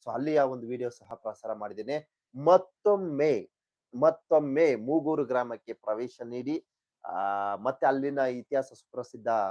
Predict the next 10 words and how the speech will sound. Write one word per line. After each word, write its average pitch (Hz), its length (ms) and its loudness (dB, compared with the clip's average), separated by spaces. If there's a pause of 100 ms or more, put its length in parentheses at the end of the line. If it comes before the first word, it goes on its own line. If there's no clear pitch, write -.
(140)
ದೇವಾಲಯಗಳ 123 460 0
ವಿಡಿಯೋಗಳನ್ನ 107 480 -6
ಪ್ರಸಾರವನ್ನ 127 540 -2
ಮಾಡ್ತೀನಿ. 127 680 -4 (380)
ದಯವಿಟ್ಟು 139 280 -2
ಭಕ್ತಾದಿಗಳು 120 520 -2
ನಿರೀಕ್ಷಿಸಿ, 113 720 -6
ಮತ್ತೊಮ್ಮೆ 156 400 0
ಭೇಟಿ 131 240 -2
ನೀಡ್ತೀನಿ. 123 340 -8